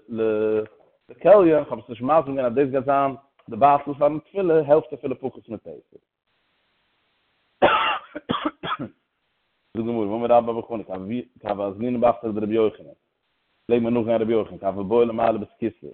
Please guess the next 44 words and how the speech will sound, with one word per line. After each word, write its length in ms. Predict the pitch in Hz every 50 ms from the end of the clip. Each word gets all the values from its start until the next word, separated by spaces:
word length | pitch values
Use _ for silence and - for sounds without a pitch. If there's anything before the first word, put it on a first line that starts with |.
| _ _
און 100 | 78 95
איך 80 | 95 101
דאכט 200 | 117 110 - -
דארן, 140 | 113 113
ביז 100 | 110 104 - _
כיסא, 140 | 101 87 _ -
איך 80 | 101 98
האב 120 | 101 104
נאך 200 | 110 123 135 131
דעם 120 | 123 101 95 _ -
צאפ, 180 | 123 120 110 - - - _ _ _
צאפער 320 | - 107 110 - 101 95
דער 180 | 92 95 90 87
געהאט. 300 | 95 95 87 82 _ -
אויב, 120 | 117 123 - 123 120 _ -
אויב 160 | 139 131 117
דער 100 | 120 120
געהאלט 220 | 113 110 110 -
נאך 140 | 98 95 - -
צאפער 300 | 101 92 95 - - 110
דער 100 | 110 101
גמור, 320 | 92 92 98 104 110 110 110 120 - _ _ _ _ _ _ _ _ _ _ _ -
איז, 380 | 113 113 110 110 110 110 110 101 - _ _ _ _ _ _ _ _
האב 140 | 107 110 113
איך 80 | 127 147
יובל 220 | 175 170 120 110
אן 100 | 110 101
טרינס 280 | - - 113 123 117 101
געגעבן, 340 | 101 110 92 101 101 104 107
און 80 | 113 107 -
איך 100 | - -
וואלט 200 | 113 123 135 135
דארן 260 | 135 120 131 135 127
נעמען 240 | 123 123 123 120 117
ביז 100 | - _ _
כיסא. 240 | - 104 - _ 82
איך 120 | 80 -
האב 160 | 87 85 87
נאך 220 | 95 107 127 131 -
געטווילן, 400 | 90 - - 113 117 127 147 139
אויב 160 | 117 110 107
דער 140 | 95 107 101
געהאלטן 380 | 101 110 117 120 - - 104 101 _
צווילן. 240 | - 98 85 87 110